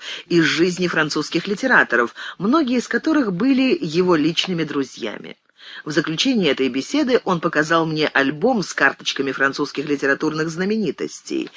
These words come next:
Он называл их по именам, пока я переворачивал листы альбома. "А это, — сказал он, указывая на прекрасное лицо,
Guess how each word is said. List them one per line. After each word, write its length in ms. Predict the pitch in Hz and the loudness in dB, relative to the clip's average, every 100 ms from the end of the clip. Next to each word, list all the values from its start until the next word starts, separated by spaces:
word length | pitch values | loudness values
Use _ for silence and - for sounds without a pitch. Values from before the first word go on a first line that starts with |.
| - - - - | -14 -12 -14 -4
Он 260 | 170 175 160 | 2 4 4
называл 460 | 151 151 143 131 | 2 4 6 6
их 160 | 127 - | 4 0
по 160 | 131 123 | 0 0
именам, 460 | 127 139 277 330 - - - - - _ _ | 0 2 2 2 -4 -16 -18 -20 -20 _ _
пока 360 | - 151 151 135 | -2 2 4 4
я 300 | - 175 247 | 4 2 0
переворачивал 680 | 254 226 185 208 - 196 196 | 2 4 4 4 2 2 2
листы 420 | 185 185 - 196 | 2 0 0 0
альбома. 680 | 185 160 113 90 92 69 - _ - | 2 0 -2 -4 -2 -6 -8 _ 0
"А 140 | 127 | 4
это, — 500 | 127 123 117 165 302 349 | 6 4 2 0 -2 -2
сказал 460 | - 285 254 277 | 0 0 4 4
он, 140 | 269 254 | 4 2
указывая 640 | 247 220 220 208 214 208 | 2 4 4 4 2 4
на 140 | 214 | 2
прекрасное 640 | 202 190 190 196 190 180 175 | 0 0 2 2 2 0 2
лицо, 480 | 175 175 - 170 | 2 0 4 4